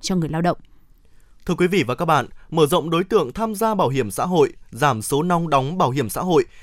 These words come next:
Speaker 2: là những chính sách đang được đề xuất và nhận nhiều quan tâm tại luật bảo hiểm xã hội sửa đổi lần này. Tuy nhiên, nhiều người lo lắng khi giảm số năm đóng bảo hiểm xã hội thì sẽ có nhiều người hưởng lương hưu thấp, liệu có đảm bảo an sinh xã hội?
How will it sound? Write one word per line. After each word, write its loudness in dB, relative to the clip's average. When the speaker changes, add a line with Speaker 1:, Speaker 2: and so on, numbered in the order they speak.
Speaker 2:
là 4
những 0
chính -2
sách -2
đang 2
được 0
đề 2
xuất 0
và 2
nhận -2
nhiều 0
quan 0
tâm 0
tại 0
luật 0
bảo 0
hiểm -2
xã -4
hội -2
sửa 0
đổi 0
lần -4
này. 0
Tuy 2
nhiên, 2
nhiều 2
người 0
lo 0
lắng -2
khi -2
giảm 0
số 0
năm -2
đóng 4
bảo 0
hiểm -2
xã -2
hội 2
thì 0
sẽ 0
có 2
nhiều 0
người 4
hưởng 0
lương 0
hưu 0
thấp, -2
liệu 4
có 0
đảm 0
bảo 2
an -2
sinh -6
xã -2
hội? 0